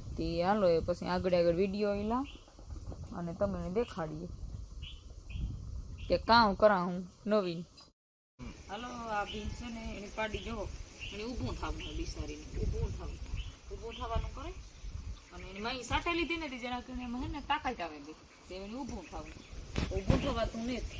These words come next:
થઈ જાય ઘણી, હા, મરે જાય. જોતા પડી મોટી ની જબરજસ્ત છે.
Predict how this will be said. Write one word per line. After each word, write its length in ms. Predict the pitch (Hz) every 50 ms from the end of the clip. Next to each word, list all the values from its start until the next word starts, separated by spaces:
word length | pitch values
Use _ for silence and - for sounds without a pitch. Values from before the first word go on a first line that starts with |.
| - - - - - - - - - - - 143
થઈ 100 | 160 -
જાય 260 | 254 - - 170 165
ઘણી, 260 | - 202 202 190 165
હા, 720 | 165 170 196 254 311 359 392 392 370 349 311 254 226 202 196
મરે 240 | 220 254 285 269 254
જાય. 260 | 214 208 190 165 160 175 175 170
જોતા 280 | 208 247 - - 294 285
પડી 260 | 269 285 277 269 240
મોટી 380 | 220 233 240 240 240 - 226
ની 140 | 208 202 202 - - - - - - - - - - - - - - -
જબરજસ્ત 760 | 214 233 240 220 196 - 196 226 254 233 - - - - 196
છે. 80 | 196